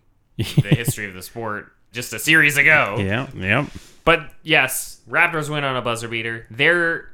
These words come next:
Speaker 2: coming in hot against the best team in the league. But anything can happen. And no matter what happens, neither of those teams have been to the N B A Finals in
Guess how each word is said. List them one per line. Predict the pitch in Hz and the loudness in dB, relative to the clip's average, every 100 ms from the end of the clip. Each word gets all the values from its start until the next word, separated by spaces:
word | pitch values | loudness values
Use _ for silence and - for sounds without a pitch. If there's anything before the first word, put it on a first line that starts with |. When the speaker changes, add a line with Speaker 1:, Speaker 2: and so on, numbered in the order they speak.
| - | -6
Speaker 2:
coming | 147 147 143 | 0 4 4
in | 120 | 4
hot | 135 131 | 4 4
against | 127 123 117 - | 4 0 -4 -4
the | 131 | 0
best | 208 - | 0 0
team | 196 170 | -2 0
in | 127 | -2
the | |
league. | 120 160 104 107 135 _ _ _ _ _ - _ _ _ _ _ _ _ _ _ | 0 0 0 -6 -10 _ _ _ _ _ -20 _ _ _ _ _ _ _ _ _
But | 127 | 0
anything | 175 214 202 | 2 2 0
can | 180 | -2
happen. | 170 208 226 120 78 - _ _ _ _ _ _ _ _ _ _ _ _ _ _ - | 0 0 -2 -6 -8 -18 _ _ _ _ _ _ _ _ _ _ _ _ _ _ 0
And | 135 139 131 | 2 4 2
no | 135 | 0
matter | 160 175 | 2 2
what | 135 180 | 4 2
happens, | 170 139 120 104 | 2 0 -4 -8
neither | 131 180 160 | -6 -2 0
of | 127 | 0
those | 127 135 | 0 -2
teams | 127 110 | -4 -8
have | 101 92 | -10 -8
been | 101 120 113 | -6 -4 -6
to | 110 98 92 87 - _ _ _ _ _ _ _ _ _ _ | -8 -10 -12 -18 -20 _ _ _ _ _ _ _ _ _ _
the | 92 78 73 | -14 -14 -8
N | 92 110 113 | -4 -2 -2
B | 110 | -4
A | 101 | -4
Finals | 101 127 117 95 92 | -2 0 0 -2 -10
in | 90 80 69 | -14 -16 -20